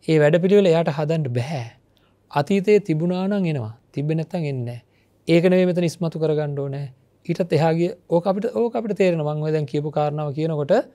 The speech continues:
හොඳට තේරෙනවා ඒක. ආ, ඇත්ත තමයි ඒක. ඒක ප්‍රශ්නයක් නෑ.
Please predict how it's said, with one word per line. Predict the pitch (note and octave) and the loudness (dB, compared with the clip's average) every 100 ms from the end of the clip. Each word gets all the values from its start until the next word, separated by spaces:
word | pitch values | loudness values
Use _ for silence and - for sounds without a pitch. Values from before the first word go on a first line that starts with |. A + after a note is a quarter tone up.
| _ _ _ - | _ _ _ -8
හොඳට | B2+ F3+ G#3+ | -2 0 0
තේරෙනවා | F3+ D#3 D3 C#3+ | 2 2 0 -6
ඒක. | C#3 | -6
ආ, | F#3 C#3 | -8 -8
ඇත්ත | C#3 C#3 | -10 -10
තමයි | C3 B2+ C3 | -8 -6 -6
ඒක. | C3+ F#3+ | -6 -6
ඒක | F#3 E3+ | -6 -6
ප්‍රශ්නයක් | E3+ C3 F#3 F3+ | -10 -10 -8 -8
නෑ. | D3 | -8